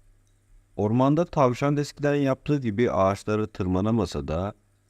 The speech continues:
meyve toplayamasa da, ormanda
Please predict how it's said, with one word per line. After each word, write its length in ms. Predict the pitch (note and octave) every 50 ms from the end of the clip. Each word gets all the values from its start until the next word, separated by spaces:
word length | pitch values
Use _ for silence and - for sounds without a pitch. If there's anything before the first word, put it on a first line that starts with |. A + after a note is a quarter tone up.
| _ _ _ _ _ -
meyve 500 | F2+ G2+ A#2+ C3+ C#3 C#3+ D#3 D#3+ D#3+ D3+ - _
toplayamasa 880 | - A#2+ G#2 - - G2+ G2 G#2 A#2 C3 C3+ A#2 F2 - - D2 C#2 -
da, 300 | D2+ D#2+ E2+ F2+ F2+ - _ _ _ _ _ _ _ _ - - _ _ -
ormanda 760 | E2+ F2+ F2+ F#2+ G2+ G2+ G2+ G2+ G2+ G2+ G#2 G#2 G#2 G2+